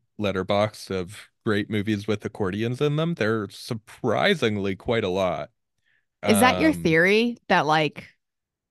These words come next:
Speaker 1: no movie with an accordion in it has ever been bad is sort of my running theory.
Speaker 2: That's my theory about Gary Oldman.
Speaker 1: Yeah. Oh.
Speaker 2: No movie with Gary Oldman has ever been bad.
Speaker 1: Hmm.
Speaker 2: Or there's no movie that Gary Oldman's presence hasn't made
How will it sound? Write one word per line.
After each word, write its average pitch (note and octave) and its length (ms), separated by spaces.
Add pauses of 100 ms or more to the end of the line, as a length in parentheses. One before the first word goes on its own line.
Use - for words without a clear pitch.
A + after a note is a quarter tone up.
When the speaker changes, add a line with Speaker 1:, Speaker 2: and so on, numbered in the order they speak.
(160)
Speaker 1:
no B2+ 220
movie B2 320
with A#2 220
an G2+ 120
accordion G2+ 600
in F#2 160
it F2 200
has G#2+ 200
ever F#2 240
been E2+ 220
bad D2 360
is F2 160
sort F2 240
of D#2+ 60
my D2 120
running C#2 360
theory. - 580
Speaker 2:
That's A3 240
my D#4 120
theory B3+ 240
about A3 220
Gary G3+ 260
Oldman. G#3 480 (600)
Speaker 1:
Yeah. A2 600 (360)
Oh. C#3 180
Speaker 2:
No F3+ 220
movie A3 240
with A3 140
Gary G#3 200
Oldman F3+ 340
has D3+ 120
ever E3 160
been E3 200
bad. D3+ 440 (460)
Speaker 1:
Hmm. C3 260 (220)
Speaker 2:
Or A3+ 260
there's A#3+ 280
no A#3+ 180
movie A3+ 380
that F3+ 220
Gary F#3 300
Oldman's E3+ 460
presence E3+ 460
hasn't F3 440
made E3 340